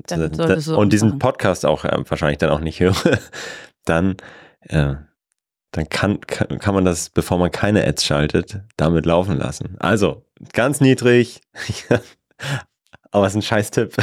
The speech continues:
Speaker 1: Es ist ein
Speaker 2: <laughs> Es ist ein
Speaker 1: richtig,
Speaker 2: scheiß
Speaker 1: ist ein,
Speaker 2: Tipp.
Speaker 1: ist ein richtig schlechter Tipp.
Speaker 2: Ja.
Speaker 1: Es ist cool, damit anzufangen, mit Sponsor Products Autokampagnen,
Speaker 2: Ja.
Speaker 1: total sinnvoll, damit anzufangen, aber dabei sollte es nicht bleiben.
Speaker 2: Vollkommen. Wollen wir noch erklären, warum?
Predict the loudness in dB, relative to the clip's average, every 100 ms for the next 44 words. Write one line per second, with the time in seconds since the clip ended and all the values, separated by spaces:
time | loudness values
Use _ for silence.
0 | -4 -8 -2 2 4 4 4 4 4 4
1 | 4 2 2 0 0 -2 0 2 2 2
2 | 4 2 2 -2 -4 -4 -4 -6 -8 -12
3 | -2 -2 -2 _ _ 0 2 2 0 2
4 | 4 6 4 2 2 2 0 2 2 0
5 | -2 -4 -2 2 2 2 0 0 0 0
6 | 2 2 0 0 0 4 6 6 4 4
7 | 2 0 0 -2 0 0 -2 -8 -18 -8
8 | -4 0 2 2 2 2 0 -4 -6 -6
9 | -6 -6 -8 -18 -14 -6 -6 -4 -6 -8
10 | -12 _ _ -2 2 4 2 2 2 4
11 | 4 4 2